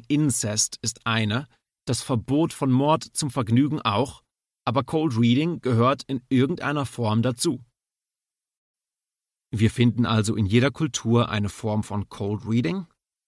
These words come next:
So ziemlich. Natürlich wird das nicht immer als Cold Reading erkannt oder so genannt. Es geht dabei um Orakel und Horoskope. Die Requisiten unterscheiden sich auch von Ort zu Ort.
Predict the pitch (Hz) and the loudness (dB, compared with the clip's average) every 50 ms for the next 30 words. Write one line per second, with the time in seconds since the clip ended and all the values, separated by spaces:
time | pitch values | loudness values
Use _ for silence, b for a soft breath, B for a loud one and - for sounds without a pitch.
0 | _ _ _ _ _ _ _ _ _ _ _ _ _ _ _ _ _ - 113 165 | _ _ _ _ _ _ _ _ _ _ _ _ _ _ _ _ _ -4 -2 -2
1 | - - 214 214 202 143 101 - - - - _ _ _ _ _ _ _ _ _ | 0 2 2 4 4 2 -2 -4 -6 -8 -10 _ _ _ _ _ _ _ _ _
2 | _ _ _ _ _ _ 131 127 135 127 - 175 170 165 139 107 139 147 - 139 | _ _ _ _ _ _ 2 2 4 4 4 2 2 2 2 2 0 -2 -2 -2
3 | - 143 123 - - 135 127 123 - 120 117 117 117 - - - 131 123 123 110 | -2 -4 -4 -4 -2 0 0 0 2 2 0 0 -2 -4 -4 -2 0 0 0 0
4 | 98 113 120 117 117 120 117 113 107 101 - - 143 127 107 98 - - 110 101 | 2 2 4 4 4 2 0 -2 -4 -4 -4 -2 -2 0 0 -2 -4 -6 -6 -4
5 | 101 98 98 107 98 104 98 101 117 110 - - - - _ _ _ _ _ _ | -4 -4 -4 -4 -4 -4 -2 0 0 -2 -2 -6 -10 -14 _ _ _ _ _ _
6 | _ _ _ _ _ 127 120 117 - - - 127 117 - 117 101 113 107 110 113 | _ _ _ _ _ 0 0 0 0 0 -2 -2 0 0 0 0 2 2 0 0
7 | - 120 117 113 123 117 104 110 120 139 156 - 190 175 165 - - 135 104 104 | 0 0 0 0 0 0 0 2 2 2 2 0 -2 -2 -2 -2 -4 -4 -4 -2
8 | 104 117 123 - - - 120 120 117 113 110 - 107 - _ _ _ _ _ _ | -2 0 0 -2 -2 0 0 0 0 -2 -4 -6 -8 -12 _ _ _ _ _ _
9 | _ _ _ _ _ _ _ - 110 117 110 117 131 - - 143 110 113 127 120 | _ _ _ _ _ _ _ -2 0 2 2 2 0 0 0 2 2 4 2 2
10 | - 170 - - 151 151 139 120 - 113 107 107 113 117 123 131 127 - - - | 0 -4 -4 -2 -2 -2 -4 -2 -2 -2 0 0 0 0 0 -2 -4 -6 -4 0
11 | 120 120 113 - - - 113 113 - 110 104 101 - - - 117 - - 104 - | 0 0 0 -2 -4 -6 -6 -4 -4 -4 -6 -4 -4 -4 -4 -4 -6 -6 -8 -8
12 | - - - | -10 -14 -18